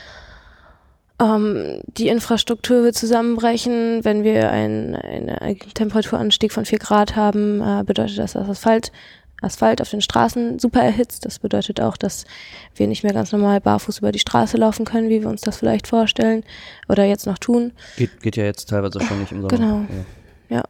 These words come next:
Speaker 1: und, ähm, ja, das sind jetzt so ein paar Beispiele, aber es ist halt jetzt schon, passiert's genau jetzt gerade. Also in dem Moment sterben super viele Menschen in der Klimakrise.
Speaker 2: Okay, ja, das ist, äh,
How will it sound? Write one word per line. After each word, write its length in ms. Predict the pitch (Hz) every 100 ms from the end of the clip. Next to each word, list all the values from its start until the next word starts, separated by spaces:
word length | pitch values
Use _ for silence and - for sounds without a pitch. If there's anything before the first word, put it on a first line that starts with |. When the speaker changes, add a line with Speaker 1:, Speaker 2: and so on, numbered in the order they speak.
| -
Speaker 1:
und, 400 | 226 226 208 -
ähm, 440 | 220 214 208 202 247 _ _ _ _
ja, 240 | 226 220 214
das 220 | 202 -
sind 160 | 208
jetzt 140 | 214 -
so 60 |
ein 80 | 214
paar 120 | 208
Beispiele, 520 | 208 220 220 - 208 208
aber 200 | 202 214
es 240 | - - _ - - - - _
ist 200 | 214 -
halt 180 | 214 220
jetzt 280 | 220 -
schon, 480 | - 240 233 226 240 - _
passiert's 440 | - 208 220 220 -
genau 220 | 208 110
jetzt 220 | 110 -
gerade. 280 | - 107 107
Also 180 | - 202
in 60 |
dem 160 | 208 226
Moment 360 | 226 220 233
sterben 340 | - 214 202 202
super 280 | 220 220 208
viele 180 | 226
Menschen 280 | 208 202 202
in 40 | 196
der 100 | -
Klimakrise. 640 | 208 208 214 - 214 214 - _ _ _ _ _ _ _ _ _ -
Speaker 2:
Okay, 280 | 110 104 95 - - -
ja, 180 | 104 104
das 240 | 98 -
ist, 340 | - - - - - - _ -
äh, 260 | 64 -